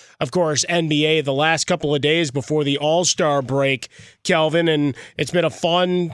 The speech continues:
seventy-two, ninety-six hours. We get past the trade deadline, put it ahead of the All-Star break.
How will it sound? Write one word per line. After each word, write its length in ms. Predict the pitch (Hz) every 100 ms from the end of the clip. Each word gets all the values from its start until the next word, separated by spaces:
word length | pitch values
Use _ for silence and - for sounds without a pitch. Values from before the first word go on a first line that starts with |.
| -
seventy-two, 1120 | - 160 170 170 156 165 175 175 180 185 175 165
ninety-six 680 | 131 139 165 160 - 165 -
hours. 400 | 147 143 160 143
We 160 | 139 135
get 300 | 131 147 143 _
past 340 | 139 156 151 -
the 60 |
trade 460 | 127 - 156 151 143
deadline, 480 | 143 143 143 151 151
put 180 | - 160
it 120 | 147 131
ahead 500 | 120 117 117 160 175
of 160 | 156
the 240 | 165 160 156 _ _ _ _ _ _
All-Star 500 | 175 175 - 175 151
break. 420 | 135 135 147 -